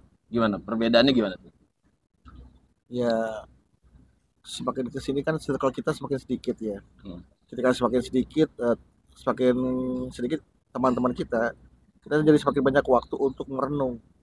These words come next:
Speaker 2: ya kan?
Speaker 1: Hmm.
Speaker 2: Ketika waktu yang kita gunakan untuk merenung itu diisi oleh renungan-renungan yang, eh, berkualitas,
Speaker 1: Hmm.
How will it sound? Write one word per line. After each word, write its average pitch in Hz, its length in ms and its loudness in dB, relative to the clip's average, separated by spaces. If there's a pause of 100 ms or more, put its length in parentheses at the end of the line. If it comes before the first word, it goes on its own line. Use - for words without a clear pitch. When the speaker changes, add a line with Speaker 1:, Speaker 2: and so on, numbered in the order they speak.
(300)
Speaker 2:
ya 113 80 -8
kan? 120 240 -8
Speaker 1:
Hmm. - 80 -20 (240)
Speaker 2:
Ketika 117 640 -2 (440)
waktu 117 320 -4
yang 113 80 2
kita 113 160 -4
gunakan 117 400 -2
untuk - 80 -8
merenung 117 400 -4
itu 120 320 -2 (1040)
diisi 131 560 2
oleh 110 480 4
renungan-renungan 120 1120 -2
yang, 107 240 -10 (240)
eh, 110 160 -12
berkualitas, 117 1300 -4 (240)
Speaker 1:
Hmm. 90 160 -18